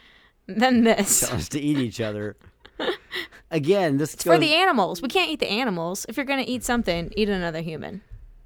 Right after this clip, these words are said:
Speaker 2: This goes back to the n-, nihilism of our culture, you know.
Speaker 1: But I wonder how there are, like, there's documented stuff of, like, cultures that c-, were, that practice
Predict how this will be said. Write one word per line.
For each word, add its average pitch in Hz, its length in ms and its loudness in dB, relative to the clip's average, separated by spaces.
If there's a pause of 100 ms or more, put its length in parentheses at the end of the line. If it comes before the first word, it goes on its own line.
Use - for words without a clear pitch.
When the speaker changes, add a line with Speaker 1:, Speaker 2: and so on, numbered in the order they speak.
Speaker 2:
This 139 200 -6
goes 175 180 0
back 131 300 0
to 117 100 -6
the 110 80 -2
n-, 110 360 -6 (560)
nihilism 123 600 -4
of 101 160 -8
our 101 300 -4
culture, 92 680 -6 (1000)
you 107 120 -12
know. 87 240 -8
Speaker 1:
But - 100 0
I 427 100 0 (120)
wonder 269 280 -2
how 240 400 2
there 277 280 2
are, 202 380 4 (720)
like, 202 220 0
there's 220 200 2
documented 180 960 0 (1500)
stuff 190 320 4
of, 175 100 0
like, 180 180 -2 (220)
cultures 202 440 -2
that 170 300 4 (160)
c-, - 60 -20 (280)
were, 185 220 -6 (240)
that 190 220 -2 (160)
practice 196 540 -2